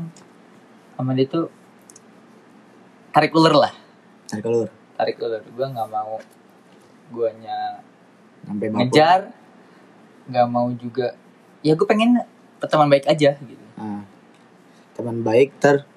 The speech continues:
Speaker 2: pas lo nikah dia, lu, lu ngundang dia gitu. Itu mantap sih.
Speaker 1: Ya,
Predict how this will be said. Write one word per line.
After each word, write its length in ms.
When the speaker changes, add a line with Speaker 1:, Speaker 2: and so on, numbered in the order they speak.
Speaker 2:
pas 160
lo 100
nikah 380
dia, 160
lu, 240
lu 320
ngundang 240
dia 160
gitu. 320
Itu 160
mantap 320
sih. 160
Speaker 1:
Ya, 240